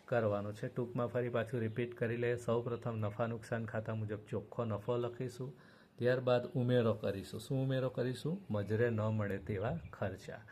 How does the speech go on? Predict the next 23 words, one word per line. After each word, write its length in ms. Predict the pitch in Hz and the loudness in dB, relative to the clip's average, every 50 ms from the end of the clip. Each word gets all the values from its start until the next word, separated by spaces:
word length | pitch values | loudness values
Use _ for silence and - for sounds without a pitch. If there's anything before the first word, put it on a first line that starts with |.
| - - - - - - - - | -20 -20 -20 -20 -20 -20 -20 -10
ત્યારબાદ 500 | - - 123 127 131 131 123 127 127 127 - - - - - 117 | -6 -4 -2 -2 0 0 0 0 0 0 -2 -6 -16 -8 -2 0
બાદ 200 | 110 110 120 123 127 110 | 2 2 4 2 2 0
કરવાનું 480 | - 117 110 110 104 101 101 101 98 98 - | 0 2 2 2 2 0 0 -2 -6 -6 -4
છે 100 | - 151 214 233 - - - _ - - - - - _ _ - - _ _ _ _ - | -2 -2 -2 -4 -6 -12 -20 _ -20 -20 -20 -20 -20 _ _ -20 -20 _ _ _ _ -6
કરમુક્ત 500 | - 123 135 143 139 135 131 107 - - 139 127 | -2 -2 0 0 0 -2 -4 -6 -4 -2 2 4
આવકો 400 | 120 120 120 127 131 123 - 151 151 | 4 4 4 2 0 0 0 0 2
અથવા 340 | 135 113 110 - - 120 117 110 | 2 0 -2 -2 0 0 2 2
અન્ય 220 | 107 110 117 123 113 | 2 2 0 0 -2
શીર્ષક 440 | - - 110 98 - - 113 107 107 - - | -4 -4 -6 -6 -4 -4 -6 -6 -6 -6 -8
હેઠળ 320 | 107 107 - 117 110 104 107 - | -8 -6 -4 -4 -4 -4 -4 -4
કરપાત્ર 560 | 101 104 107 107 107 101 95 - - 131 156 190 220 - - - - 113 90 | -4 -4 -4 -4 -6 -6 -6 -6 -6 -6 -4 -4 -6 -8 -14 -14 -12 -10 -8
આવકો. 340 | 87 90 - - - - - - - - - - - - - - - - - - - - | -10 -10 -12 -16 -20 -20 -20 -20 -20 -20 -20 -20 -20 -20 -20 -20 -20 -20 -20 -16 -8 -2
ત્યારબાદ 460 | 127 131 143 147 143 139 139 143 139 143 - - - | 0 0 0 0 2 2 2 2 0 -2 -8 -8 -4
ફરી 240 | - 120 123 139 139 139 | -2 0 0 2 2 2
પાછું 260 | 131 127 - 143 135 | 2 2 2 0 0
બાદનું 480 | 123 117 117 123 - - 165 143 135 127 - | 4 4 4 4 2 0 0 0 0 0 0
શીર્ષક 380 | 131 117 110 - 143 131 - 135 | -2 -4 -2 -2 -4 -2 -2 -2
આવશે, 340 | 123 123 117 117 - 131 143 170 - - - - - | -2 -2 -4 -6 -6 -6 -6 -8 -10 -16 -20 -12 -6
નફા 300 | 110 107 107 110 127 127 | -4 -4 -2 0 0 0
નુકસાન 380 | 127 123 110 110 - 123 120 123 | 0 0 -4 -2 -2 -2 -2 -2
ખાતે 280 | 117 - 113 110 107 120 120 | -4 -4 -4 -4 -4 -4 -4
નહીં 340 | 113 104 92 104 117 123 | -4 -2 -2 -2 -4 -4
નોંધેલ 340 | 113 107 104 98 - 110 110 | -2 -4 -2 -2 0 0 0